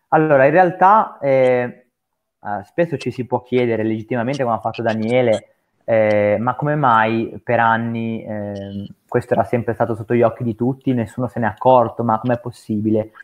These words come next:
E adesso, eh, ce ne, riusciamo ad accorgercene. Il problema, secondo me, mm, eh, spesso si dice, eh, la, la, le persone non sono più interessate alla politica, non si interessano più della cosa comune, quindi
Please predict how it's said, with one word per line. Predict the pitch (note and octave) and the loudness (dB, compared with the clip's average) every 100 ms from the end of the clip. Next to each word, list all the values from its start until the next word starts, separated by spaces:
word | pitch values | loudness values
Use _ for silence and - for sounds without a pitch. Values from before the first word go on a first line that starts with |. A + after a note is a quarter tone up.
| _ | _
E | A2+ | 2
adesso, | B2+ D3+ D3+ - D#3 D#3 D#3 - _ _ | 4 4 2 -2 0 2 0 -8 _ _
eh, | A#2 A2 G#2 - | -2 0 0 -2
ce | A#2+ | -4
ne, | A#2 A2+ A2 | -4 -4 -4
riusciamo | A2 A2 C3+ C#3 | -6 -2 2 2
ad | B2 | 2
accorgercene. | A2+ - A2 G2+ G2+ G2+ - G#2 G#2 _ _ _ _ _ | 0 2 4 4 -2 -4 -4 -6 -6 _ _ _ _ _
Il | D#3 D#3+ | -2 2
problema, | G3 F#3 G3 G#3+ | 4 6 6 4
secondo | F3 C#3+ D3 | 2 2 2
me, | C#3+ D#3 - - _ G#2 | 2 2 0 -6 _ -6
mm, | B2 | -2
eh, | A#2 A2+ G#2+ | 2 2 2
spesso | D#3+ D3 | 0 -2
si | D3+ | -2
dice, | C3+ A#2 C#3+ | -2 0 4
eh, | B2+ A#2+ | 4 6
la, | B2+ B2 B2 | 6 6 6
la, | B2+ A#2+ | 6 6
le | B2 B2+ | 4 0
persone | D3+ - E3+ F3+ | -4 -4 -2 -2
non | D3 B2+ | -4 -8
sono | - C3 | -8 -8
più | B2+ C#3+ | -6 -8
interessate | C3 B2+ A#2 B2+ B2 | -4 -6 -2 -2 0
alla | B2 | -2
politica, | - B2+ A#2+ A2+ A2+ - A2+ | -2 -4 -4 -8 -10 -6 -6
non | A#2 A#2+ A#2 | -6 -10 -12
si | - | -12
interessano | A#2+ A#2+ A#2+ - A#2+ | -8 -2 -2 -2 -12
più | - B2 | -8 -4
della | A#2 A2+ | -2 -2
cosa | - B2 A#2 | 0 0 -2
comune, | B2+ C3+ C#3 C3 A#2+ | -4 -4 -2 -4 -6
quindi | C3 C3 A#2+ | -6 -4 -6